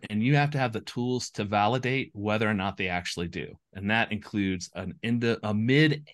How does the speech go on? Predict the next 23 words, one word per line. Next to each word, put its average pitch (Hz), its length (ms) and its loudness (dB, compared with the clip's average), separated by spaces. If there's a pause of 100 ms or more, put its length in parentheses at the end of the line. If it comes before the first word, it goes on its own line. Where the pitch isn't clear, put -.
and 151 320 2
end 117 200 -2
of 107 60 -2
summer 107 340 -2
survey. 113 600 -4 (880)
Some 123 300 0
camps 131 340 0
we 127 60 0
did 110 200 -2
daily 104 300 -2
surveys, 139 500 0
real 117 140 -2
similar 123 300 -2
to 113 100 4
ikea, 107 580 0
where 113 200 2
it's 104 160 -4
the 95 260 -4 (580)
frowny, 113 600 4
straight, 110 600 -2
smiley 113 440 0
face 143 300 0
button, 165 420 0